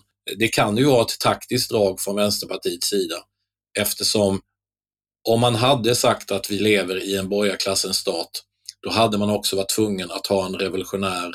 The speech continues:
eller en revolution på agendan, för att annars går det inte att införa ett socialistiskt samhälle.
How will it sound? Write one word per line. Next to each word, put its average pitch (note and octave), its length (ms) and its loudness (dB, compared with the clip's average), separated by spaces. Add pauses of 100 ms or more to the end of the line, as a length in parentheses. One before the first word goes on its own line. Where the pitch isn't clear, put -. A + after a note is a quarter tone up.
(160)
eller A2 140 4
en A#2 60 4
revolution G#2 540 2
på F#2 320 -4 (180)
agendan, G#2 540 0 (140)
för G#2 80 2
att G2+ 120 0
annars F#2 260 -2
går G2 140 2
det G#2+ 60 0
inte A2+ 200 0
att G2 40 2
införa G2 340 -2
ett - 80 -6
socialistiskt G#2+ 560 -2
samhälle. G2+ 300 -6